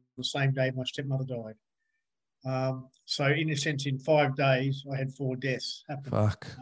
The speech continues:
Speaker 1: Um, and
Speaker 2: Close
Speaker 1: three of them
Speaker 2: ones. Yeah.
Speaker 1: Three of them were close. The, the friend of a friend wasn't that close. I, I'd met this person a few times. Um, but my, one of my best friends, my sister and my stepmom definitely were three close ones, and they happened in a period of two days.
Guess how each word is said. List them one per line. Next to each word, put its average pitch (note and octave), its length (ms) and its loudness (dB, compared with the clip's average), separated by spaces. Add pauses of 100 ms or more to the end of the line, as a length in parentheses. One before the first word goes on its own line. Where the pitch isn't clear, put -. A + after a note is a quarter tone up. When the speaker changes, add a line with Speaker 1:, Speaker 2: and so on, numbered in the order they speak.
Speaker 1:
Um, - 140 -14
and C#3+ 120 -4
Speaker 2:
Close A#2+ 180 8
Speaker 1:
three B2+ 100 10
of - 60 4
them C3+ 60 6 (120)
Speaker 2:
ones. G2 280 0 (240)
Yeah. G#2+ 280 6
Speaker 1:
Three G3 160 10
of E3 60 6
them D#3+ 140 6
were C#3+ 100 2
close. C#3 560 2
The, C#3+ 220 0 (200)
the C#3+ 100 -4
friend E3+ 220 6
of C#3+ 80 0
a C3+ 100 2
friend C#3 220 2
wasn't C3+ 240 2
that C3+ 180 -2
close. D3 240 0
I, C#3 100 2 (140)
I'd B2+ 160 -2
met C#3 140 0
this - 140 -10
person C3+ 300 -6
a - 60 -12
few B2+ 160 -6
times. C3+ 480 -6 (760)
Um, C3 320 2
but C#3+ 220 0
my, C#3+ 120 -2
one C#3+ 240 -2
of C3+ 80 2
my B2 80 0
best C3 240 0
friends, C3+ 560 0
my B2 80 -6
sister C#3 340 -4
and B2 100 -4
my B2 60 -6
stepmom B2 480 -6
definitely C3+ 320 -2
were A#2+ 80 -8
three B2+ 300 -8
close B2+ 340 -6
ones, A#2 320 -10
and C3+ 100 -4
they C3+ 120 4
happened C3 180 -2
in C3 80 -4
a - 140 -16
period B2 200 -2
of - 80 -18
two C#3 160 0
days. A#2 480 -4